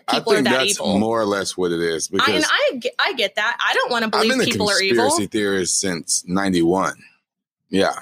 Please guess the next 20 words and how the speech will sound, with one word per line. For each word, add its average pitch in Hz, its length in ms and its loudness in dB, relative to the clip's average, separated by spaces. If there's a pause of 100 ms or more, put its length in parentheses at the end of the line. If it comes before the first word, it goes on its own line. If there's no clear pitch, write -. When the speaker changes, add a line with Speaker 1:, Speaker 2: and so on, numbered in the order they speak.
(100)
Speaker 2:
<laughs> - 120 -6
Speaker 1:
I - 1040 -2
just 95 220 0
don't 92 260 -2
say 104 320 -2
it 76 100 -4
because 220 360 2
Speaker 2:
Uh-huh. 226 280 2 (500)
Speaker 1:
I'm 87 220 -4
waiting 87 340 -2
for 85 300 -2
it 80 60 0
all 80 180 -2
to 76 60 -4
come 78 240 -8
true 78 260 -8
to - 140 -16
say, 127 360 0
"Ha - 100 -2
ha, 185 500 4